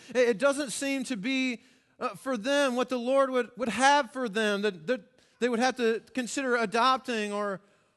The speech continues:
or maybe foster care, and, and, and yet they wrestle with that decision, and in the inability to have children, their life finds discontentment. Uh, maybe you've wanted to just live somewhere else. If I were just living on the right side of the tracks in that particular neighborhood,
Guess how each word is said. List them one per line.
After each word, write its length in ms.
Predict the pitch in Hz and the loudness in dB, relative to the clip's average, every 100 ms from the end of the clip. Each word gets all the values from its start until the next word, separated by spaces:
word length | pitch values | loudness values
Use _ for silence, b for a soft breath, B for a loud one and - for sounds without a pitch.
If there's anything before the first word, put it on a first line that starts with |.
| b b _ - | b b _ -6
or 80 | 220 | -2
maybe 260 | 254 254 | 0 0
foster 560 | 233 - 262 262 - 254 | -2 0 2 2 -2 -8
care, 380 | - 240 220 214 | -4 0 2 0
and, 240 | 202 202 208 | -2 -4 -4
and, 200 | 226 214 | -4 -4
and 160 | 226 | -2
yet 160 | 240 - | -2 -2
they 100 | 233 | -2
wrestle 440 | 214 269 262 285 | 0 -2 -2 -4
with 160 | 247 226 | -2 0
that 180 | 240 202 | -2 -2
decision, 580 | 220 - 269 247 247 | -6 -6 -6 -6 -6
and 140 | 220 208 214 | -4 -4 -4
in 160 | 220 247 | -4 -4
the 80 | 220 | -2
inability 880 | 233 262 285 175 269 269 214 247 | -2 -2 -2 -2 0 0 -2 -4
to 120 | 214 220 | -2 0
have 220 | 233 214 | 0 -2
children, 560 | - 262 269 233 220 - B | -6 -2 -2 -2 -6 -8 B
their 140 | 220 240 | -2 0
life 320 | 202 233 254 | 4 2 2
finds 380 | 269 247 226 156 | 0 0 -2 -6
discontentment. 1040 | - 262 254 - 262 - 269 262 233 208 _ _ _ _ _ _ _ _ _ _ _ _ _ - | -4 -4 -4 -8 -8 -6 -8 -8 -14 -20 _ _ _ _ _ _ _ _ _ _ _ _ _ -8
Uh, 160 | 214 240 | -4 0
maybe 300 | 254 285 285 | 2 2 2
you've 220 | 269 208 | 0 0
wanted 320 | 247 269 262 | 2 4 2
to 80 | 226 | -4
just 240 | 226 190 | -6 -6
live 420 | 190 240 285 247 | -4 2 4 4
somewhere 560 | 196 - 262 269 269 262 | 0 -4 -4 -2 0 2
else. 320 | 269 262 196 | 4 2 0
If 140 | 202 240 | -4 -2
I 100 | 254 | -2
were 140 | 247 | -2
just 240 | 220 240 | -6 -8
living 320 | 214 254 254 240 | -4 -4 -2 -4
on 80 | |
the 80 | 214 | -4
right 300 | 196 226 269 | 0 0 0
side 200 | 208 269 | 0 -2
of 80 | 254 | 0
the 100 | 233 | -4
tracks 460 | - 262 247 202 233 | -4 -2 0 -2 -6
in 160 | 269 | -2
that 220 | 262 262 | 0 -2
particular 580 | 208 220 269 220 269 262 | -4 -10 -10 -8 -6 -4
neighborhood, 460 | 254 262 240 208 | -2 -4 -2 -4